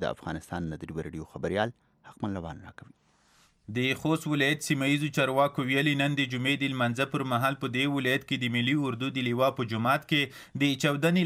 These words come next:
Speaker 2: له امله پنځه څلوېښت تنو افغان سرتیرو ته مرګ ژوبله اوښتې. په خوست ولایت کې د ملي اردو د لیوا مطبوعاتي مسؤل تورن عبدالله له امریکا غږ ډیوې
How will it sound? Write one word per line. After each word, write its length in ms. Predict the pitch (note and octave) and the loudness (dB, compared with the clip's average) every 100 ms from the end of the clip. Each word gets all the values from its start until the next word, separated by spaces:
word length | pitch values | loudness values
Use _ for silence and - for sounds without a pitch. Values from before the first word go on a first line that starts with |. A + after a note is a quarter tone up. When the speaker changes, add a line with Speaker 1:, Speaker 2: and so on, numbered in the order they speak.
| D3 | 4
Speaker 2:
له 200 | C3 B2+ | 4 2
امله 240 | D3 D#3 - | 2 2 0
پنځه 260 | B2 B2 E3 | -2 0 0
څلوېښت 360 | D3+ A#2+ B2 A#2+ | 0 0 -2 0
تنو 240 | D3+ E3 D3 | 2 2 2
افغان 280 | B2 D#3 E3 | 2 2 2
سرتیرو 400 | A#2+ G#2+ D#3+ F3 A#2 | 0 2 2 2 2
ته 120 | A#2+ A2+ | 2 2
مرګ 160 | A2 A2 | 2 2
ژوبله 300 | A#2 G#2 A2+ A2+ | 0 4 4 4
اوښتې. 420 | A2+ - B2+ A#2+ G#2+ - - - | 0 -2 2 2 2 -6 -14 0
په 160 | D3 C#3+ | 4 4
خوست 260 | - F3 E3+ | 2 0 2
ولایت 340 | F3 D3+ D#3+ D#3 | 2 4 2 2
کې 100 | E3 | 0
د 100 | D3 | 0
ملي 200 | C3 C3+ E3+ D#3+ | 0 2 4 2
اردو 240 | C3 D3+ | 2 0
د 180 | D3+ C3 | 2 0
لیوا 220 | B2+ C3+ D#3 | 2 2 4
مطبوعاتي 480 | D3 B2 B2 A2+ E3 F3 | 2 2 -2 0 0 2
مسؤل 300 | C3+ - D3+ - | 0 0 -4 -2
تورن 220 | C#3+ F3 F#3 | 2 4 4
عبدالله 360 | D3 C3+ C3+ D3+ D3 | 2 0 4 4 4
له 40 | C3 | 2
امریکا 340 | B2 A2+ D3 | 0 2 2
غږ 180 | C#3+ D3 C3 | 2 -2 -2
ډیوې 200 | C3+ | 0